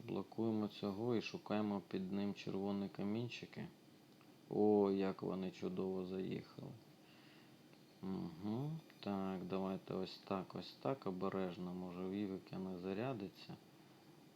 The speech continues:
Так. Вівіку ми можемо з камінчиків добити. Давайте спробуємо добити ось цього. Не захотів.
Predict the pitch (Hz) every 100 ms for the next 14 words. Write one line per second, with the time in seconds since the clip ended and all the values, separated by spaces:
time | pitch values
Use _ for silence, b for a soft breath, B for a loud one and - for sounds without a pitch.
0 | - - - - - - - - - -
1 | - - - - - - - - - -
2 | - - - - - - - - - -
3 | - - - 101 90 85 - B B B
4 | B - - - - - - - - -
5 | - - - - - - - - - 110
6 | 131 123 107 107 107 110 107 104 104 104
7 | - 107 98 87 - 98 90 90 90 90
8 | - 90 90 95 98 90 95 - - 98
9 | 95 98 95 92 95 95 95 - 95 95
10 | - 101 101 117 131 131 - - - -
11 | - - B B B B B B - -
12 | - - - - 95 95 92 90 95 -
13 | 101 - - 90 90 82 -